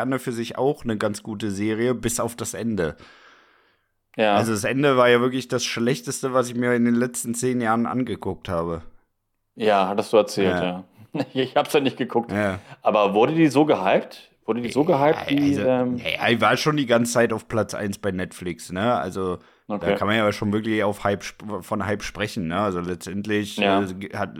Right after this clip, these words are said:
Speaker 1: sind da ja auch so viele Serien bei Netflix drin. Also, da sitzen ja wirklich schon die durch, die wirklich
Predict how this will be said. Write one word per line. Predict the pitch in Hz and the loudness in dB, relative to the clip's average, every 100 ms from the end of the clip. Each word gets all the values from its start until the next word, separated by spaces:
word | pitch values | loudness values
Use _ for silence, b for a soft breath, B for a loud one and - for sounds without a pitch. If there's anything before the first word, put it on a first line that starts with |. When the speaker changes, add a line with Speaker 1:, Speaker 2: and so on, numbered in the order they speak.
| 64 87 - | -14 -12 -6
Speaker 1:
sind | 110 | -2
da | 110 | 2
ja | 101 | 4
auch | 101 | 2
so | 107 120 | 0 -4
viele | 120 107 | -2 -2
Serien | 95 120 113 95 | 2 2 4 2
bei | 98 | 0
Netflix | 98 - 101 87 - | 0 -2 -6 -6 -6
drin. | 95 110 | -4 -2
Also, | 90 92 | -4 -4
da | 95 | -4
sitzen | 87 101 107 | -4 -8 -4
ja | 98 87 | -2 -2
wirklich | 104 110 - | -4 -6 -6
schon | 98 87 | -6 -6
die | 90 90 | -8 -6
durch, | 92 90 - | -4 -6 -8
die | 90 87 | -10 -8
wirklich | 87 82 90 82 | -10 -8 -10 -10